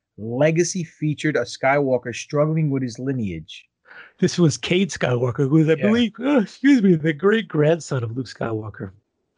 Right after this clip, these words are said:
Speaker 2: Great series. Uh, worth actually a lot, ton of money right now, the Dark Horse books. And that
Speaker 1: Really?
Speaker 2: one, that, that one is leading the char-, is one of the ones leading the charge,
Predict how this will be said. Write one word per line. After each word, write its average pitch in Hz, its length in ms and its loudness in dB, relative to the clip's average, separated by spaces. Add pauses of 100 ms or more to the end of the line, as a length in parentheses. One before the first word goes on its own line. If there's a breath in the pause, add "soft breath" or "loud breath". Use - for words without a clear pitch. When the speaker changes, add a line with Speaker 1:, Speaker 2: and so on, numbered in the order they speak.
Speaker 2:
Great 160 220 0
series. 131 600 -2
Uh, 131 360 0
worth 180 260 -2
actually - 300 -4
a 113 40 -2
lot, 147 280 -4
ton 208 160 0
of 156 60 -4
money 170 180 -8
right 139 180 -4
now, 127 140 -8
the 127 80 -14
Dark 131 200 -4
Horse 127 180 -4
books. 127 340 -14 (320 soft breath)
And 156 120 4
that 247 40 6
Speaker 1:
Really? 302 120 6
Speaker 2:
one, - 120 -4 (220)
that, 143 140 -8
that 165 200 -2
one 175 180 -2
is 147 120 -2
leading 156 240 2
the 131 80 -6
char-, - 180 -2 (160)
is 135 120 -6
one 151 120 -2
of 147 40 -2
the 147 60 -4
ones 139 180 -4
leading 135 180 0
the 127 60 -4
charge, 120 400 0